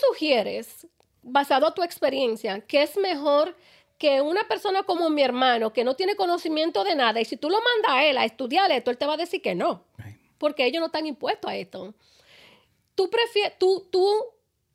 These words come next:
Speaker 1: puedes decir que es mejor llamar a un asesor financiero que invierta por ti?
Speaker 2: Sí.
Speaker 1: ¿Y por qué?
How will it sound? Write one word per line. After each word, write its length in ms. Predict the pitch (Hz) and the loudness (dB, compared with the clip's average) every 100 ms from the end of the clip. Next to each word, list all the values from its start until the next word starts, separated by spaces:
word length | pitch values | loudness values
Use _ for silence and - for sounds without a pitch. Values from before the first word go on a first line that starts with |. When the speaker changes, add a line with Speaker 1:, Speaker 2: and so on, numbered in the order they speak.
| _ - | _ -2
Speaker 1:
puedes 380 | 359 330 370 | 2 2 0
decir 340 | 359 311 330 330 | -2 -4 -4 -2
que 80 | 311 | -2
es 120 | 302 | 0
mejor 420 | 339 285 294 294 | -2 0 2 0
llamar 360 | 277 277 262 269 | 0 0 0 0
a 140 | 277 254 | 2 2
un 180 | 277 302 | 2 0
asesor 540 | 381 - 277 302 427 | -4 -6 -4 -2 0
financiero 880 | - 453 392 - 247 190 185 202 220 _ _ - | 0 0 0 -4 -4 -4 -4 -8 -10 _ _ -2
que 100 | 285 | 0
invierta 560 | 285 247 262 294 339 | 0 -2 -2 0 -4
por 160 | 330 269 | -4 -6
ti? 160 | - 453 - _ _ | -4 -6 -8 _ _
Speaker 2:
Sí. 260 | - 127 120 - - - - _ _ _ | -4 -4 -4 -8 -20 -20 -20 _ _ _
Speaker 1:
¿Y 120 | 277 294 | -12 -4
por 160 | 277 | -4
qué? 200 | - 185 | -4 -10